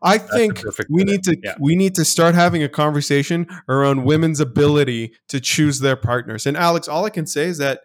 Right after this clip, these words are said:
Speaker 1: my girlfriend chose me, and I respect her decision.
Speaker 2: <laughs> Expert. Ex-, pivot level. Expert.
Speaker 1: No, we're talking about how
Speaker 2: Uh,
Speaker 1: great I am, not,
Speaker 2: yeah, exactly. Yeah,
Speaker 1: not
Speaker 2: yeah, right.
Speaker 1: my ability
Speaker 2: Yes.
Speaker 1: to disappoint
Speaker 2: No,
Speaker 1: women for
Speaker 2: we're
Speaker 1: years in
Speaker 2: talking
Speaker 1: Toronto.
Speaker 2: about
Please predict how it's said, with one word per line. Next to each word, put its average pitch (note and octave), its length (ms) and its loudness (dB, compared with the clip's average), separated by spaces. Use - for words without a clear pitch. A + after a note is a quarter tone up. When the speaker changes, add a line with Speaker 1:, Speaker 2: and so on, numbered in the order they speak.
Speaker 1:
my D#3+ 200 0
girlfriend F#3+ 360 -2
chose D#3+ 300 -2
me, D#3 240 -4
and C3+ 140 -2
I C#3+ 60 2
respect C3+ 420 -4
her C#3 80 -4
decision. C3 320 -10
Speaker 2:
<laughs> - 0 -
Expert. G#3+ 540 0
Ex-, A3+ 340 2
pivot F#3+ 360 2
level. E3+ 500 4
Expert. F#2 640 -4
Speaker 1:
No, A#3+ 380 4
we're G#3 100 4
talking A3+ 300 4
about G3 160 6
how F#3+ 80 8
Speaker 2:
Uh, F3+ 80 2
Speaker 1:
great B3 180 6
I C3 40 -2
am, A#2+ 160 -6
not, G3+ 380 4
Speaker 2:
yeah, A#2+ 140 4
exactly. G#2+ 480 0
Yeah, G#2+ 160 0
Speaker 1:
not - 320 4
Speaker 2:
yeah, G2+ 60 -2
right. A#2 200 -2
Speaker 1:
my E3+ 180 4
ability E3+ 440 4
Speaker 2:
Yes. D#3+ 60 0
Speaker 1:
to D3 80 -2
disappoint D3+ 480 0
Speaker 2:
No, G3 160 6
Speaker 1:
women C3+ 100 -2
for B2+ 120 -6
Speaker 2:
we're C#3 80 0
Speaker 1:
years C#3+ 260 0
in C#3 60 2
Speaker 2:
talking C3 180 2
Speaker 1:
Toronto. C3 160 0
Speaker 2:
about A#2+ 220 2